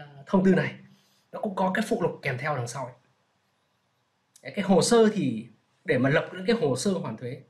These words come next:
thì nó có cái biểu mẫu sẵn ở đây rồi, anh chị, và trong phần mềm hỗ trợ kê khai cũng có sẵn.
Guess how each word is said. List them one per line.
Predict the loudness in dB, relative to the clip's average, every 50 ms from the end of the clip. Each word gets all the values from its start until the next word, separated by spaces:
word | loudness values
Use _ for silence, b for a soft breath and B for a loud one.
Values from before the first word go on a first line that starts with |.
| _ _ _ _ _ _ _ _ _ _ _ _ _ _ _
thì | -10 -8 -6 -6 -6
nó | -6 -8 -8
có | -8 -8 -6
cái | -2 0
biểu | 0 0 0
mẫu | 0 -4 -6
sẵn | -6 -10 -8 -8
ở | -10 -10
đây | -10 -14
rồi, | -16 -18 -20 _ _ _ _ _ _ _ _ _ _ _ _ _ _ _ _ _ _ _ _ _ _ -20 -20 _ _ _ _ _ _
anh | -14 -12 -10 -10
chị, | -10 -10 -12 -14 b b b b b b b b b
và | -2 0 0 2
trong | 2 0 2
phần | 2 2 2
mềm | 2 0 0
hỗ | -2 0
trợ | -2 -2
kê | -2 -2
khai | -4 -4 -6 -6
cũng | -8 -10
có | -8 -6
sẵn. | -6 -6 -6